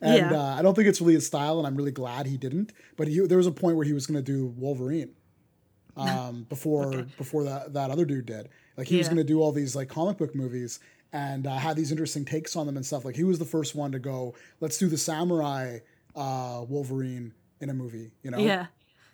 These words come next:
Speaker 1: And, uh, like, you know, but that never happened. But at some, on some level, whatever that project was gets, it percolates for a while and becomes something else.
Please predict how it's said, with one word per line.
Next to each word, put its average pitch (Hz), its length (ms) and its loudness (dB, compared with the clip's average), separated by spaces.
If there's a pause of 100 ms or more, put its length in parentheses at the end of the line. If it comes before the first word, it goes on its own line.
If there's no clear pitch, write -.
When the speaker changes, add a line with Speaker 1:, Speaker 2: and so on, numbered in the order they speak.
Speaker 1:
And, 151 280 -4
uh, 135 300 -4 (300)
like, 151 180 -4
you 151 80 -4
know, 135 100 -4
but 135 140 -6
that 143 80 -2
never 139 220 -6
happened. 143 400 -4
But 131 220 -6 (300)
at 135 140 -8
some, 175 240 2
on 165 160 2
some 165 180 0
level, 156 440 2 (260)
whatever 151 240 0
that 131 180 -2
project 151 520 -2
was 135 680 0 (300)
gets, - 460 -4
it 151 160 -10
percolates 165 480 -2
for 147 100 -6
a - 20 -4
while 135 200 -2
and 131 80 -4
becomes 135 300 -8
something 131 240 -10
else. 123 300 -14